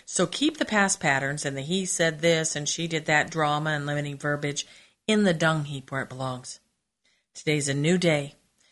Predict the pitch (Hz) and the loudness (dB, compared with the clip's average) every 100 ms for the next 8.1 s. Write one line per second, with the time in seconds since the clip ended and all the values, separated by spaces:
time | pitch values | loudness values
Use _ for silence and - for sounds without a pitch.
0 | _ _ 139 160 196 226 214 - 226 202 | _ _ 0 2 4 4 2 2 2 2
1 | 214 202 196 196 180 175 - 185 175 165 | 4 4 4 2 2 0 2 2 2 2
2 | 165 160 160 156 151 147 147 151 160 220 | 2 2 2 2 2 0 0 0 2 2
3 | 247 240 - 233 214 185 180 - 196 147 | 2 0 0 2 4 2 0 4 4 4
4 | - - _ _ _ _ 135 143 147 160 | -6 -20 _ _ _ _ -4 -2 0 0
5 | 160 151 147 147 151 - 151 151 139 147 | 0 0 0 -2 -6 -6 -6 -4 -6 -8
6 | 143 143 107 - - - - 180 208 - | -10 -8 -8 -6 -8 -8 -8 -6 -6 -10
7 | - 139 - 135 123 135 131 - 139 135 | -8 -8 -6 -10 -8 -12 -14 -14 -12 -12
8 | 135 | -12